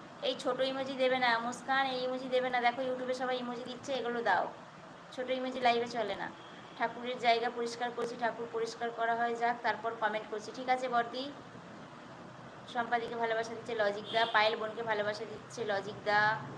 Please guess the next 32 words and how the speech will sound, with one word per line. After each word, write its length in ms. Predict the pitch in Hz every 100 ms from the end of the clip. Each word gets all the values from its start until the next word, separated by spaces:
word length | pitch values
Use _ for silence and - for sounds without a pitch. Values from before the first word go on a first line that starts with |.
| - - -
এবার 240 | 220 233
আসি 280 | 226 220 - -
টাটা 300 | 214 214 226
বাপ্পাদা, 400 | 214 208 220 208 226
টাটা। 400 | 214 214 214 202
বাপ্পাদার 400 | 208 233 240 247
লিঙ্কটা 300 | 240 240 247
WhatsApp-এ 400 | 240 233 254 254
আমাকে 180 | 247 240
একটু 140 | 254
শেয়ার 280 | 247 233 240
করে 200 | 247 247
দাও। 220 | 247 240
শম্পা 320 | 240 226 240
দিদি, 220 | 240 240 240
দিদি, 240 | 233 254
বর্দি, 340 | 247 226 226 240
যা 280 | 233 233 233
যে 180 | 233 254
হোক 120 | 254
একজন 220 | 240 240
শেয়ার 280 | 247 247 240
করো। 300 | 240 220 202 - - - -
আমি 220 | 220 247 240
প্রত্যেক 400 | 233 - 254 240
দিন 160 | 247
দুপুর 260 | 233 240 254
একটা 320 | 220 220 247
থেকে 280 | 247 233 247
তিনটে 320 | 247 226 240 254
পর্যন্ত 380 | 233 226 240 240
লাইভ 280 | 240 220